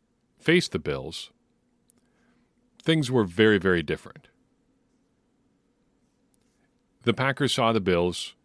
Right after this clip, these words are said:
fairly early in the twenty eighteen season. Things were off to a bit of a slow start in Green Bay, but they had not yet fully reached tailspin sort of territory.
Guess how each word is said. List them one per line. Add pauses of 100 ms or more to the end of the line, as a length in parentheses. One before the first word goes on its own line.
(300)
fairly
early
in
the
twenty
eighteen
season. (1120)
Things
were (440)
off
to
a
bit
of
a
slow
start
in
Green
Bay,
but
they
had
not
yet
fully
reached (540)
tailspin
sort
of
territory.